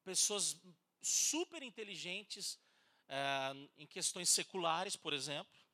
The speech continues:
mas quando vai se falar de Deus, de fé,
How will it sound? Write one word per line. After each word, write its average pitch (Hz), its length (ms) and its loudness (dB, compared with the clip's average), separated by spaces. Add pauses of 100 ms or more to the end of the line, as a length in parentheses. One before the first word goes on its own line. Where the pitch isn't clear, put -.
(920)
mas 240 240 4
quando 285 240 -2
vai 247 140 0
se 233 120 4
falar 220 260 0
de 190 120 -2
Deus, 180 380 0
de 220 100 0
fé, 226 480 -4